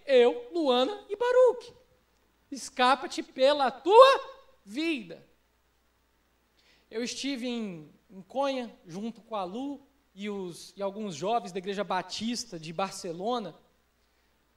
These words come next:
É, nós fomos, é, limpar as casas na beira do rio que estavam com lama acima da minha cabeça, assim, ó, no teto. E uma das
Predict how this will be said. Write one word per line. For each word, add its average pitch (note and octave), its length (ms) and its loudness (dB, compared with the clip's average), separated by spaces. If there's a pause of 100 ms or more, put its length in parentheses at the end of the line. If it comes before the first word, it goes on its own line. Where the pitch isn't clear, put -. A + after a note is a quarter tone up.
(260)
É, F3+ 300 -10
nós G#3 260 -6
fomos, A#3 1120 -6 (100)
é, D#3 760 -6 (560)
limpar B3 600 -6 (1400)
as - 200 -14
casas A3 440 -4
na F3 140 -10
beira A#3 240 -2
do F#3 160 -12
rio A#3 320 -4
que - 140 -20
estavam G#3+ 360 -8
com F#3+ 280 -10
lama A3 440 -2 (800)
acima B3+ 420 -10
da G#3 120 -6
minha G#3 160 -6
cabeça, G3+ 500 -6
assim, G#3 260 -14
ó, F3 140 -10
no E3+ 100 -12
teto. - 480 -18 (1600)
E G3+ 200 -8
uma C#4 200 0
das G3+ 680 0